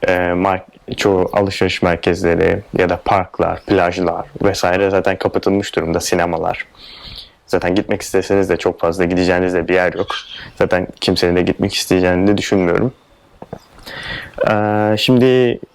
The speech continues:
hemen hazırladığım konu başlıkları üzerinden ilerleyelim. Sonrasında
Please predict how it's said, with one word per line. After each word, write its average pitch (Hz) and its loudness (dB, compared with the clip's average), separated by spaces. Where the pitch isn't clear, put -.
hemen 120 2
hazırladığım 110 2
konu 110 2
başlıkları 104 0
üzerinden 101 2
ilerleyelim. 123 2
Sonrasında 110 2